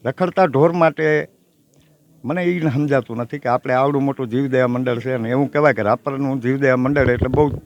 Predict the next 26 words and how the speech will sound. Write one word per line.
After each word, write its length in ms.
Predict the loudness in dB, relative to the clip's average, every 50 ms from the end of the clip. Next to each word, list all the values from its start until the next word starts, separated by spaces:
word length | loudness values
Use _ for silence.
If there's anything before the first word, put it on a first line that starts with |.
| -10
બધાથી 420 | -2 0 0 4 4 4 2 4 2
મોટું 360 | 0 0 0 0 0 -2 -2
જીવદયા 320 | -2 -2 -2 0 0 0
મંડળ. 260 | 0 -2 -4 -6 -8 -10 _ _ _ _ -20 -20 -20 -12 -2 -2
રખડતા 440 | 0 4 4 4 4 6 6 8 6
આખલાઓમાં 580 | 6 4 4 4 6 6 6 4 2 2 0
જીવ 260 | 0 2 2 2 2 2
છે 160 | 0 0 -2
કે 80 | -2
નહીં, 220 | 0 -2 -2 -2 -4 -8 _ _ _ _ _ _ -6
ઈ 80 | -4
જીવદયા 400 | 0 2 2 2 4 4 4 4
મંડળને 360 | 4 2 0 0 0 0 0 -4
કેમ 240 | -4 -4 -4 -2
યાદ 200 | 0 0 -2 -2
નથી 260 | -4 -8 -8 -8 -8 -8
આવતું? 300 | -8 -10 -10 -14 -20 -20 _ _ _ _ _ _ _ _ -4
કદાચ 280 | 2 4 4 4 6 6
હશે, 280 | 2 2 4 4 2
સમજી 300 | 4 4 2 2 4 4
લો 200 | 4 2 0 -2 _ _ _ _ _ _ _ _ _ -10
કે 80 | -8
તમે, 520 | -6 -4 -4 0 2 2 2 2 0 0 -4 -12 _ _ _ _ _ _ _ _ _ _ _ -2
તમારી 240 | 2 4 4 4 4
પાસે 280 | 4 4 2 4 4
દસ 100 | 6 8